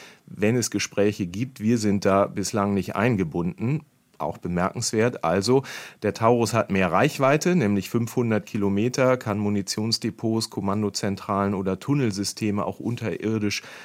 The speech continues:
präziser treffen als die britisch-französische Version. Beim zweiten Haken sind wir dann wieder beim Thema Geschwindigkeit.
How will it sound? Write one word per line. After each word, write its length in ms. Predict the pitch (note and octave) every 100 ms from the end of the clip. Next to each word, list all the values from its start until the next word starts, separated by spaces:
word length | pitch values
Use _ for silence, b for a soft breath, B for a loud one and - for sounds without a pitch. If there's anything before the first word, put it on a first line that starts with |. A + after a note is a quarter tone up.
| B -
präziser 640 | G#2+ F#2+ - E3 G#2 F#2+
treffen 480 | - - - A2+ A2+
als 280 | F#2+ F#2+ -
die 100 | F2
britisch-französische 1040 | F#2+ A2+ G2+ - F#2 - A#2+ G2+ E2+ E2+
Version. 560 | E2+ D#2+ E2+ F2+ A#2 A#2 B B B B -
Beim 200 | G2+ G#2
zweiten 480 | - A2 A#2+ B2 G#2+
Haken 400 | A#2+ B2 B2+ A2+
sind 200 | A#2 A2
wir 60 |
dann 200 | G#2+ G#2+
wieder 160 | A2 G#2
beim 200 | G2+ F#2+
Thema 300 | A#2+ G#2+ G2
Geschwindigkeit. 1040 | F#2+ - B2 C3 B2 B2+ A#2+ C3+ C3+ -